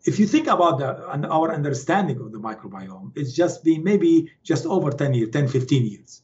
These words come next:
okay? So the first stage, we just wanted to understand what is there. Now, we know also they cause issues. Now we are entering into the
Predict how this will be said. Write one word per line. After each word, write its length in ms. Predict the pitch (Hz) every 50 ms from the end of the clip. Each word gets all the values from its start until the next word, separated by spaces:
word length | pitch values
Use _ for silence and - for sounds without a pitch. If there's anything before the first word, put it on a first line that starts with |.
| _
okay? 420 | - - - 147 147 151 151 147 - - - _ _
So 460 | - - - 170 165 165 165 - - - _ _ _ _ _ _ _ _
the 100 | - -
first 320 | - - 269 294 285 285 -
stage, 420 | - 247 220 202 190 185 170 156
we 160 | 160 165 165
just 260 | 151 170 180 - -
wanted 320 | - 180 170 151 156 - -
to 100 | 202 -
understand 800 | - 147 143 135 139 135 127 - - - 139 135 127 120 117 117
what 220 | 123 131 123 127 120
is 180 | 101 - -
there. 180 | - _ _ _ _ _ _ _ _ _ _ _ _ _ _
Now, 540 | - 135 147 156 165 165 160 165 165 - 480 - _ _
we 220 | - 151 180 208 214
know 200 | 214 214 202 202 - 175 165
also 600 | 170 160 - - - 156 151 151 151 151 151 - - _ _ _ _ _ -
they 300 | 131 139 147 143 131 127
cause 420 | - - 151 147 135 127 127 - - -
issues. 480 | 123 120 - - - - - - - _ _ _ _ _ _ -
Now 260 | 147 196 262 294 294
we 120 | 285 285
are 260 | 262 233 208 202 196 -
entering 440 | 214 202 196 196 185 180 180 - -
into 240 | 185 156 143 170 151
the 320 | 135 147 147 143 139 -